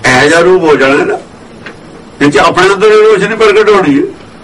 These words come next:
ਬ-, ਆਪਣਾ ਅੰਦਰ ਹੀ ਇਹਦਾ ਇੰਨਾ ਪ੍ਰਚਲਿਤ ਹੋ ਜਾਣਾ, ਇਹਨੂੰ ਆਪਣਾ ਹੀ ਪਤਾ ਲੱਗਣਾ ਵੀ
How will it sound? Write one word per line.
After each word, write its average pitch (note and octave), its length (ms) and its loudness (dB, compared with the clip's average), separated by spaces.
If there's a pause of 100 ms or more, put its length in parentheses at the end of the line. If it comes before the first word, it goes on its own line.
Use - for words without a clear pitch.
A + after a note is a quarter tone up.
(2000)
ਬ-, F#4+ 200 -2
ਆਪਣਾ D4+ 420 0
ਅੰਦਰ G#3 200 0
ਹੀ G#3 100 2
ਇਹਦਾ G#3 360 0 (360)
ਇੰਨਾ F4+ 340 0 (1500)
ਪ੍ਰਚਲਿਤ E3+ 460 0
ਹੋ C#3 120 2
ਜਾਣਾ, F#3 260 0
ਇਹਨੂੰ - 220 -4
ਆਪਣਾ - 360 0
ਹੀ F3 140 0
ਪਤਾ D3+ 320 0
ਲੱਗਣਾ A2 320 0
ਵੀ A2+ 400 -4